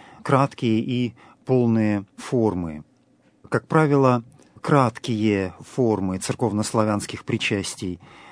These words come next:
переводятся на русский язык деепричастиями, но это не абсолютное правило. Иногда и полные формы можно переводить деепричастием. Но вот как здесь «искусивый»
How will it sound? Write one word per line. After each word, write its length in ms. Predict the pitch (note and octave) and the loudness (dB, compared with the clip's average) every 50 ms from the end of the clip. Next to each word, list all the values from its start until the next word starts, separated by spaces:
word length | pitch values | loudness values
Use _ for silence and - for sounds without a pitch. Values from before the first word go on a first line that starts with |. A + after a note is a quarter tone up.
| - - | -4 2
переводятся 760 | - C3+ B2+ B2+ A#2 A#2+ A2 G2+ G#2+ G#2+ - - - A2+ G#2 | 4 6 6 8 8 6 6 4 4 2 2 2 2 4 4
на 180 | A2 A2+ G#2+ | 4 4 4
русский 380 | G#2+ G#2+ G#2 G2 - - - A2 | 4 2 0 0 -2 -4 -2 0
язык 320 | G#2+ A2+ G2+ G2 G2+ F#2 | 2 2 2 2 0 -2
деепричастиями, 1120 | G2+ F#2 G2+ G#2+ - - D3 - - F#3+ F#3+ F#3+ - - - C#3+ C3 B2 A#2+ A2+ A2 G#2 - - - - - - - | 0 0 0 0 0 0 -2 0 4 4 4 4 2 0 0 2 2 4 4 4 2 0 -2 -8 -18 -20 -14 -4 0
но 260 | C3+ C3+ C#3+ C#3+ C#3 | 4 6 6 6 6
это 540 | - C3 B2 B2 B2 - A#2+ A2+ G#2+ G#2+ A#2+ | 6 4 2 2 2 2 2 2 2 2 0
не 360 | A#2+ A2+ A#2 A#2 A#2 A#2 A#2 | 0 2 2 4 4 4 4
абсолютное 760 | A2+ G#2+ - - - C3 A#2 A2+ A2 G2+ - - G#2 F#2+ F#2+ | 2 0 -2 0 2 2 4 4 2 2 0 -2 -2 -2 -2
правило. 580 | F#2 - - C#3 D#3 E3 D3+ C#3+ B2 A2+ G#2+ G#2 _ - - - - - - _ - | 0 2 4 4 4 4 4 2 2 0 -2 -4 _ -16 -20 -20 -20 -20 -18 _ -4
Иногда 640 | - A2 G#2+ G2+ G2 G2 G2 A2+ A#2+ B2+ B2+ C3 G#2+ - | -2 0 0 0 -2 -2 0 2 2 2 2 0 -2 -6
и 420 | - - A#2+ A2 A2+ A#2 A#2 A2+ - - - - - - - _ _ | -8 -6 -2 0 0 0 0 -2 -4 -10 -20 -20 -20 -20 -20 _ _
полные 840 | - C#3 C3 C3 B2 A#2+ A#2 A2 G#2+ G2+ G#2 G#2+ G#2+ G2+ G2 F#2+ - | 0 2 4 4 4 4 4 2 2 2 0 0 0 0 0 -2 -4
формы 640 | F#2+ - - - B2+ A#2+ B2 A#2 A#2 A2+ G#2+ G2+ G2 - _ _ | -8 -10 -6 -4 -2 -2 0 0 0 0 0 -2 -4 -6 _ _
можно 400 | - A2+ A2+ A2+ A#2+ G#2+ A2 A2 | -4 -2 0 0 0 0 0 -2
переводить 600 | F#2+ - A2+ G#2+ G#2 G2+ G#2 G2+ G#2+ A2+ - - - - - - - - - - - - | -2 -2 -2 0 0 0 0 -2 -2 -4 -6 -8 -12 -16 -20 -20 -20 -20 -20 -20 -18 -14
деепричастием. 1160 | - C3+ G#2 A#2+ B2+ A#2 - C3+ C3 - - B2+ G#2+ F#2+ F2+ - - - - F#2 F2 E2+ G2+ | -10 -6 -2 -2 -2 0 0 -2 -2 0 2 2 2 0 0 -4 -6 -8 -8 -6 -6 -4 -2
Но 100 | A2 A2+ | -2 -2
вот 180 | A#2 A#2+ - | -2 -2 -2
как 220 | - - A#2 G#2 G2 | -2 -2 -2 -2 -2
здесь 600 | G2+ F2+ G2+ G2+ A2+ A2 G2+ F#2 - - - - - - - - - - - | -4 -8 -4 -2 0 0 0 0 0 -2 -4 -6 -10 -18 -20 -20 -20 -20 -12
«искусивый» 1000 | - - G2+ - - - - G#2+ - - - - C#3 D3+ D3 A#2+ B2 B2+ A2+ G#2+ | -10 -8 -8 -8 -8 -6 -6 -6 -4 -4 -4 -2 0 0 2 2 2 2 0 -2